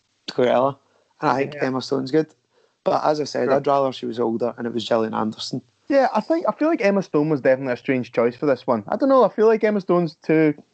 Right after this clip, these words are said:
Speaker 2: kinda likable. I don't know if she, like, comes across as a,
Speaker 1: Exactly.
Speaker 2: a villainous
Speaker 1: Someone who looks a bit more
Speaker 2: Cruella de Vil.
Speaker 1: villainous. Exactly.
Speaker 2: 'Cause Cruella de Vil's has that, like, really electric, like, villain
Speaker 1: Uh,
Speaker 2: personality.
Speaker 1: mate, in the animated one,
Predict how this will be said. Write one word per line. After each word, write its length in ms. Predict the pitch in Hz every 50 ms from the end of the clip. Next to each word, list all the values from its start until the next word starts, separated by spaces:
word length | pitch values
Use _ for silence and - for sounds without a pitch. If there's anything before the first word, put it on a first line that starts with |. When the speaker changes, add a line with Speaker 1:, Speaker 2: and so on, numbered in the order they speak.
| - - _ _ _ -
Speaker 2:
kinda 340 | 165 151 143 127 120 110 107
likable. 640 | 123 107 117 117 113 135 143 - 202 151 135 117
I 60 | 113 107
don't 140 | 127 135
know 80 | 139 151
if 120 | 143 135
she, 120 | - 139 123
like, 260 | 120 113 107 101 - _ _ _ _ _ _ _ _ _ -
comes 220 | - 123 123 120
across 320 | 120 120 - 120 120 120 -
as 60 | 123
a, 60 | 117 117
Speaker 1:
Exactly. 680 | 143 143 127 139 139 139 147 - - - 160 156 147 - _ _ _ _
Speaker 2:
a 160 | - - - 120
villainous 540 | 110 107 120 117 131 135 139 147 147 143
Speaker 1:
Someone 220 | - 170 170 170 -
who 60 | 160 156
looks 140 | 151 143 151
a 80 | 143
bit 200 | 139 135 135 127
more 180 | 131 135 135 131
Speaker 2:
Cruella 160 | 127 131 131
de 40 | 127 120
Vil. 60 | 123
Speaker 1:
villainous. 280 | 123 117 113 127 - -
Exactly. 680 | 151 139 110 131 131 123 120 - _ - _ - - _ _ _ _ - -
Speaker 2:
'Cause 160 | 175 156 139
Cruella 460 | 147 160 147 135 - - 160 175 190
de 40 | 170
Vil's 220 | 160 170 165 151 151
has 160 | 156 139 135
that, 140 | 147 131 120
like, 100 | 123 113 113
really 420 | 120 127 139 143 143 143 143 135 131
electric, 760 | 123 120 120 120 123 123 - - - 143 131 - _ - - - _ _ _ -
like, 220 | - 127 123 120 120
villain 360 | 120 127 127 131 135 139 143
Speaker 1:
Uh, 20 | 131
Speaker 2:
personality. 600 | - 147 139 135 139 135 135 127 127 160 147 139
Speaker 1:
mate, 100 | 120 113
in 80 | 151 180
the 120 | 185 156 139
animated 580 | 131 139 156 165 170 170 165 - - 180 -
one, 320 | 156 160 160 151 135 127